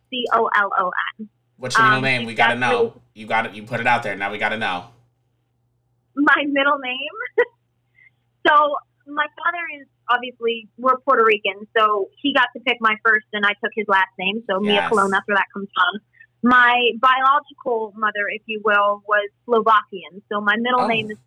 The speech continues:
Speaker 1: Tatiana.
Speaker 2: Good gracious, did not see that coming.
Speaker 1: Yeah, I know, right? Threw you for,
Speaker 2: Wow.
Speaker 1: for a loop.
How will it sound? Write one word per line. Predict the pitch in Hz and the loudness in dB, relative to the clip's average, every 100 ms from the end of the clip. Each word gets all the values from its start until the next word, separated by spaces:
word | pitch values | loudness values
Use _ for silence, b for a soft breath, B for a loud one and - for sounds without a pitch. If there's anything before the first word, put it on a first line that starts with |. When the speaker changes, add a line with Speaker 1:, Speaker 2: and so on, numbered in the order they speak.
| 233 | -4
Speaker 1:
Tatiana. | 220 220 196 170 123 - _ _ _ - 127 | -2 0 2 0 -2 -8 _ _ _ -20 -18
Speaker 2:
Good | - 123 - | -8 -8 -8
gracious, | 95 90 170 - 73 - | -14 -4 -4 -4 -10 -12
did | 85 82 | -16 -14
not | 78 - | -14 -14
see | - | -14
that | 69 - | -14 -14
coming. | - 57 64 76 _ _ _ _ _ _ _ _ _ _ _ _ - | -18 -18 -20 -20 _ _ _ _ _ _ _ _ _ _ _ _ -8
Speaker 1:
Yeah, | 233 226 196 202 | 0 2 2 2
I | 220 240 | 0 0
know, | 226 208 | 2 2
right? | 226 262 262 | 2 0 -6
Threw | - 254 | -12 -8
you | 233 240 | -6 -2
for, | |
Speaker 2:
Wow. | 226 202 - 67 | 0 0 -4 0
Speaker 1:
for | 254 | 2
a | 226 | 4
loop. | 226 277 339 | 4 4 0